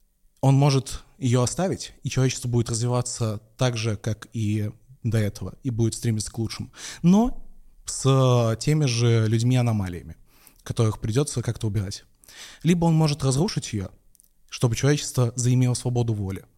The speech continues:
Кстати, важную забыл ремарку, что некоторых людей, они не перезаписываются, но при этом они испытывают довольно трудную судьбу. В частности, главный герой,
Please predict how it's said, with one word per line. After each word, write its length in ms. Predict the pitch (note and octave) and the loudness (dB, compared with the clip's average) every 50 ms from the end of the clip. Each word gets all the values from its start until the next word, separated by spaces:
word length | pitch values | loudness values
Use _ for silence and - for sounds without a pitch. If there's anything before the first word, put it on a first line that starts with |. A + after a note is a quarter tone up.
| - - - _ _ _ _ _ _ _ _ _ _ _ _ _ _ _ _ _ _ _ _ _ - _ _ _ _ | -20 -20 -20 _ _ _ _ _ _ _ _ _ _ _ _ _ _ _ _ _ _ _ _ _ -20 _ _ _ _
Кстати, 280 | - - A#2 G#2+ - G2+ | -6 -4 -4 -2 -2 -2
важную 320 | G#2+ G#2+ G2+ - G2+ F#2+ | -2 -2 -2 -2 -4 -4
забыл 260 | G2 G2+ G2 G2+ G2 | -4 -4 -4 -4 -2
ремарку, 460 | G2 A2 B2+ D#3+ F3+ - - - G2+ - | -2 -2 0 0 -2 -2 -6 -10 -10 -10
что 640 | - - - - A#2+ A2+ G#2+ A2 G#2+ F#2+ - - - _ _ _ _ _ _ _ _ _ _ _ _ - _ _ _ _ _ _ | -10 -14 -2 0 0 2 2 0 -2 -4 -6 -10 -18 _ _ _ _ _ _ _ _ _ _ _ _ -20 _ _ _ _ _ _
некоторых 420 | C#3 C3+ C3 - - B2+ G#2+ - - | 2 2 2 4 2 0 0 2 0
людей, 360 | A#2+ A#2+ D3 G3 A#3 - - - - - - - - - - - - - - - - | 2 2 2 0 0 -4 -10 -18 -20 -20 -18 -16 -14 -12 -12 -14 -14 -16 -20 -8 -2
они 280 | B2 A#2+ B2 B2 B2 A#2+ | 2 4 4 6 6 4
не 260 | A#2+ A#2+ B2 A#2+ A#2 | 4 4 4 2 2
перезаписываются, 880 | A#2 - A#2 A#2 B2 B2 - G#2+ G#2+ - - A#2+ A2+ G#2 - - - A2 | 0 -2 0 0 0 0 0 -2 -2 0 0 -2 -2 -2 -4 -6 -4 -2
но 140 | B2+ D3+ | -2 0
при 180 | D3 D3 C#3 B2+ | 0 2 2 2
этом 220 | C#3 C3 B2+ A#2 A2+ | 2 2 0 0 2
они 280 | A#2+ B2+ B2+ B2 A#2+ - | 2 4 2 2 0 -2
испытывают 560 | - G2+ - - B2+ B2 - A#2 A2+ A2+ A2 G#2+ | -8 -8 -2 -2 -2 -2 -2 -4 -4 -4 -2 -2
довольно 480 | A#2 A#2 B2 A#2+ A#2+ A2+ A2+ G#2+ G#2+ - | -2 0 0 2 2 0 0 -2 -4 -6
трудную 340 | - - D3 C3 A2 G#2 G2 | -6 -4 -4 -2 0 -2 -2
судьбу. 320 | - G#2 F#2+ - F#2 - - _ _ - - - - _ | -2 -4 -4 -4 -8 -14 -16 _ _ -20 -20 -20 -20 _
В 60 | _ - | _ -2
частности, 340 | - A2+ A2 - G#2+ - | 0 0 0 0 -4 -4
главный 280 | B2 - A#2 A2+ A2+ A2 | 0 0 2 2 2 2
герой, 400 | G#2+ B2 C3+ F3 F3+ F#3+ F3+ | 2 2 2 2 2 0 -2